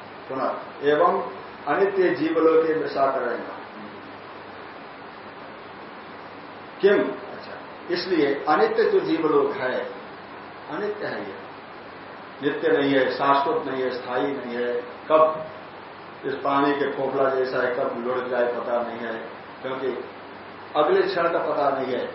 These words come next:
ज्यादा कोई घंटों तक की पता नहीं, अगले क्षण तक का पता नहीं है किस स्थिति में है। यहाँ बैठे बैठे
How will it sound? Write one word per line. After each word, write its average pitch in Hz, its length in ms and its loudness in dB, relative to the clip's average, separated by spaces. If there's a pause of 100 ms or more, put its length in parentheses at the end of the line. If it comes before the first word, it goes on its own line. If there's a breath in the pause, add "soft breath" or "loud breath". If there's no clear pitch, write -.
(220)
ज्यादा 135 300 2
कोई 135 260 0
घंटों 143 560 -2
तक 135 160 -2
की 143 60 -2
पता 127 360 0
नहीं, - 120 0
अगले 139 380 0
क्षण 135 160 -6
तक 170 340 -4
का 147 60 0
पता 123 400 -4
नहीं 123 100 -6
है 156 100 -2
किस 127 160 -8
स्थिति 113 380 -10
में 135 80 -2
है। 143 100 -2
यहाँ 123 180 -4
बैठे 127 240 0
बैठे 135 320 0